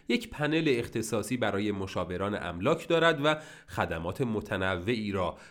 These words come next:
برای آنها فراهم می‌کند. انتشار نامحدود آگهی، تخفیف ویژه در خرید آگهی و نردبان، برندینگ و افزایش تعداد مشتری، صفحهٔ اختصاصی،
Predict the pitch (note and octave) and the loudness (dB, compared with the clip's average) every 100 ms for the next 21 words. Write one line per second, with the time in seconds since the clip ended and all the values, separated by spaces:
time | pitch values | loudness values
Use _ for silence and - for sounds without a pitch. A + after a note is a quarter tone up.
0 | - G#2 G#2 G2 F2 F2 F#2+ F2 - F#2 | -4 0 2 2 0 -2 -4 -4 -2 -2
1 | F2+ F#2 E2+ E2 G2+ D2+ - - _ _ | -2 -4 -4 -8 -8 -8 -12 -20 _ _
2 | _ _ _ _ B2 B2 B2+ A#2 C3+ C3 | _ _ _ _ 2 2 2 6 6 8
3 | B2+ A#2 G#2+ G#2 G2 A#2+ C3 B2 A2 G2+ | 6 6 4 4 2 2 4 4 2 2
4 | F2+ E2+ E3+ G3+ - - - _ - A#2+ | 0 0 0 0 -4 -12 -20 _ 4 4
5 | - C3+ D3 A2+ G#2+ G2 C#3 C3+ - - | 4 0 0 0 -2 4 6 6 2 0
6 | E3 E3 - D#3 F#3+ G3+ D3 B2+ G#2+ A#2 | 2 2 4 2 4 4 4 4 4 2
7 | A#2 A2+ G2+ F#2 F#2+ F#2+ F#2 G#2+ E3 G#3 | 0 0 2 0 0 -2 2 4 4 2
8 | G3+ - - _ A2+ A2 G2+ F#2 F#2+ C#3 | -4 -14 -20 _ 2 4 4 0 0 2
9 | C#3+ A#2 A#2+ A2 A#2 A2 A2+ A#2+ A2+ B2+ | 2 2 4 4 2 0 0 2 4 2
10 | C#3 - F2 A2 A#2+ A#2+ G#2+ - - E2+ | 2 0 0 2 2 2 0 -2 -2 -2
11 | C3+ G3 - - - _ _ _ _ - | 0 -2 -6 -14 -20 _ _ _ _ 2
12 | E3+ D#3+ - G#3+ A3 G3+ B2 - A#2 - | 4 4 2 0 4 2 2 0 -2 2
13 | G2 - D#3 F#3+ G3+ | 0 0 -2 -2 -6